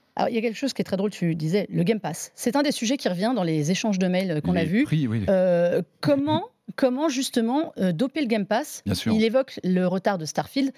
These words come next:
Speaker 2: Ouais.
Speaker 1: qui a pris quasiment un an de retard, et il faut combler à ce moment-là, euh, l'offre de jeux, parce que sinon, bah, il va, va rien y avoir.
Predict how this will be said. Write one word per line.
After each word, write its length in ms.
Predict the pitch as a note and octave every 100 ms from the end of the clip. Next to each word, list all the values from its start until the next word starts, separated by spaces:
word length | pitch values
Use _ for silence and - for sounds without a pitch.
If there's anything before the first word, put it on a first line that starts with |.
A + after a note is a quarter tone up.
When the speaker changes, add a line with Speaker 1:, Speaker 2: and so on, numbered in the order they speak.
| - -
Speaker 2:
Ouais. 80 | E3+
Speaker 1:
qui 60 |
a 40 | F3
pris 140 | F#3
quasiment 400 | E3 E3+ F3+ F3+
un 140 | G3+ G3
an 100 | F#3
de 60 |
retard, 380 | E3+ E3 A#3 C4+ - - -
et 200 | - C#4 -
il 100 | G3+
faut 380 | C4 D4+ D#4+ D#4
combler 480 | B3 A#3 A#3+ C4+ - _ _
à 60 | G#3
ce 140 | -
moment-là, 460 | G#3 G3+ G3 G#3+ G#3+
euh, 640 | F3+ E3 D#3+ D#3 D3+ D3+ - -
l'offre 580 | F3 E3 E3+ B3 - F3+
de 100 | E3
jeux, 160 | D4+
parce 180 | - F#3+
que 80 | E3+
sinon, 300 | - F#3+ G3
bah, 120 | D3+
il 60 | D3
va, 220 | D#3 -
va 100 | -
rien 220 | D3 F#3 A3
y 60 |
avoir. 240 | D3+ G3+